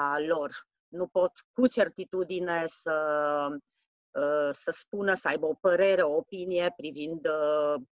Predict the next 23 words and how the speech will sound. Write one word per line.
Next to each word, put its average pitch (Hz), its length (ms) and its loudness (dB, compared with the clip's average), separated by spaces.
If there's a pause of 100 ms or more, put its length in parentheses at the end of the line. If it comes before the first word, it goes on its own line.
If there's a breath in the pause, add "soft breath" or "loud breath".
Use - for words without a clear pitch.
cât 196 140 -4
de 175 140 2
repede 170 420 0
se - 160 -10
încheie 143 300 -4
situația 143 500 -8
actuală 135 400 -4
și 135 140 -10
cât 135 160 -12
de 131 60 -6
repede 127 320 -6
se - 180 -12
revine 123 400 -10
la 117 200 -2
normalitate. 143 800 -6 (440)
Observăm 190 460 -2
totodată 185 600 2
că, 190 420 2
uh, 170 420 -6
studenții 160 880 -4
chestionați 156 680 0
urmăresc 175 420 -2
știrile 233 560 0